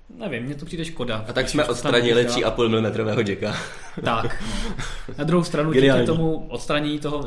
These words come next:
Speaker 1: jacku tam třeba se vešla malinko větší baterka, i když, no.
Speaker 2: Doufejme, že to tak
Speaker 1: Doufejme,
Speaker 2: je.
Speaker 1: že to tak je.
Speaker 2: Každopádně je, eh,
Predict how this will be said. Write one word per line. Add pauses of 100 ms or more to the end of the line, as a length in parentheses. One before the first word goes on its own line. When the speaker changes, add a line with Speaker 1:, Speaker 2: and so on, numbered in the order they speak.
(120)
Speaker 1:
jacku
tam
třeba
se
vešla
malinko
větší
baterka,
i
když,
no. (260)
Speaker 2:
Doufejme,
že
to
tak
Speaker 1:
Doufejme,
Speaker 2:
je.
Speaker 1:
že
to
tak
je. (500)
Speaker 2:
Každopádně
je,
eh,